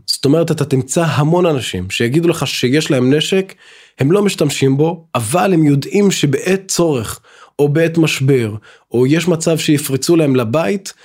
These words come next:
ואין להם אמון במשטרה, הם לא יתקשרו למשטרה, ולכן הם מחזיקים נשק. אח-, עכשיו תדמיין את המצב הזה, שחברה שלמה, בגלל חוסר האמון שלה במדינה ובמשטרה, ובגלל שהיא רוצה לפתור את הבעיות שלה ולקחת את החוק לידיים,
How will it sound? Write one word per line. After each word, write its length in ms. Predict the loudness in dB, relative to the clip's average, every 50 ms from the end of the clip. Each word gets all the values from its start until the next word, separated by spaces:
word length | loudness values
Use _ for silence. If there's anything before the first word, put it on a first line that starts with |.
| -20 _ _ _ -6
ואין 380 | -4 -2 -2 0 0 2 2
להם 220 | 2 2 2 2 2
אמון 220 | 2 2 2 2
במשטרה, 540 | 2 0 0 -2 -2 -2 -2 0 2 2 2
הם 140 | 2 2 2
לא 80 | 0
יתקשרו 380 | 0 0 -2 -4 -2 0 0 0
למשטרה, 420 | 0 0 -2 -2 -2 0 0 0 0
ולכן 280 | 0 0 0 0 0 0
הם 60 | 0
מחזיקים 460 | 0 -2 -4 -6 -4 -2 0 0 0
נשק. 400 | 0 -2 -4 -6 -8 -10 -16 -20 _ -6
אח-, 120 | -2 -2
עכשיו 340 | 0 -2 -2 -4 -4 -4 -2 0
תדמיין 400 | 0 0 2 2 2 2 0 0
את 120 | -2 -2
המצב 420 | -2 -2 -2 -2 -2 -2 -2 -2
הזה, 220 | -2 -2 -2 -4 -4 -6 -10 -20 -20 -20 _ _ _ _ -12
שחברה 720 | -8 -6 -4 -2 -2 -2 0 0 0 2 2 2 2 0
שלמה, 560 | -2 -2 -2 0 2 2 4 2 2 0 -2 -6 -10 _ _ _ _ _ _ _ _ _
בגלל 480 | -4 0 0 0 2 2 2 2 2 0
חוסר 360 | 0 -2 -2 -2 0 0 0
האמון 260 | 2 2 2 2 0
שלה 220 | 0 0 0 0 0
במדינה 420 | 2 0 2 2 2 2 2 2 0
ובמשטרה, 580 | 0 0 0 0 0 -2 -2 -2 -2 -2 0 -2
ובגלל 420 | -2 0 0 0 0 0 0 0 -2
שהיא 200 | 0 0 0 0
רוצה 280 | 0 -2 -2 0 0
לפתור 300 | -2 -2 -2 -2 -2 0
את 80 | 0 0
הבעיות 320 | -2 -2 -2 -2 -2 -4
שלה 200 | -2 -2 0 0 0
ולקחת 400 | 0 -2 -2 -2 -4 -4 -2 -2
את 100 | -4 -4
החוק 280 | -4 -4 -4 -4 -2 -2
לידיים, 480 | -2 -2 -2 0 0 -2 -2 -2 -6